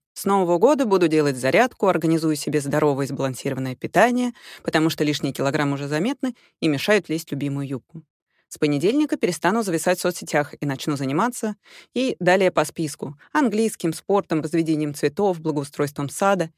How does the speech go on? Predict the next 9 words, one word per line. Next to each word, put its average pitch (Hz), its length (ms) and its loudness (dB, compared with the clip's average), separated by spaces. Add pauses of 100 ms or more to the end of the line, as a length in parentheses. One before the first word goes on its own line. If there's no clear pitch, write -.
(300)
или 285 260 2
приведением 190 600 2
квартиры 214 500 0
к - 100 -12
картинке 160 540 -2
мечты. 147 440 -6 (360)
И 190 80 -4
так 135 220 -6
далее. 135 320 -6